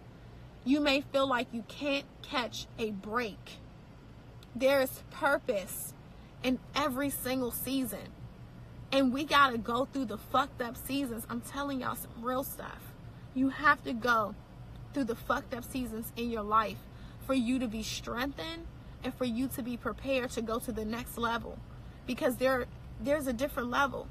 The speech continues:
They say a different level. They say it's a different de-, it's a, it's a devil for every level. Every level brings a different devil. So you gotta get past every <laughs> single level, and there is going to be a different devil for every level.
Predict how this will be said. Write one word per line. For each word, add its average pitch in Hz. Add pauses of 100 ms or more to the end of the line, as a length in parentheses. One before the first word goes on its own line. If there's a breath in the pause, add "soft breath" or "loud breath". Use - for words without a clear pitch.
(140)
They 269
say 262
a 208
different 240
level. 269 (260 loud breath)
They 247
say 254
it's 247
a 220
different 254
de-, 269
it's 254
a, 240 (200)
it's 240
a 240
devil 262
for 233
every 269
level. 240 (300 loud breath)
Every 302
level 302 (240 loud breath)
brings 277
a 220
different 277
devil. 240 (180 loud breath)
So 262
you 262
gotta 254
get 247
past 254 (120)
every 285
<laughs> -
single 269
level, 233 (220 loud breath)
and 269
there 269
is 247
going 277
to 285
be 277
a 247
different 269
devil 277 (340)
for 269 (160)
every 311
level. 294